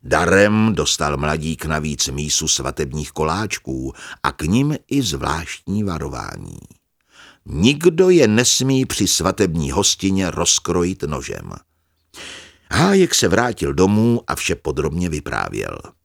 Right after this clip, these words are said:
Byl ale jako očarovaný. Myslel jen a jen na krásnou divoženku,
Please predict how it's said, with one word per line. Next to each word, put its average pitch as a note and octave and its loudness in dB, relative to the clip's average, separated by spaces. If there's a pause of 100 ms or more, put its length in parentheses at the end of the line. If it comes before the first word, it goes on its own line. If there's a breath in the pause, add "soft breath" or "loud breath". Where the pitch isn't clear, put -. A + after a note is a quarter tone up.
(400)
Byl D#2+ -4
ale A#2 -2
jako - -8
očarovaný. B1+ -8 (500 loud breath)
Myslel B2 2
jen A2+ 2
a A#2+ 0
jen A2 0
na F2 -4
krásnou G2 -4
divoženku, E2 -4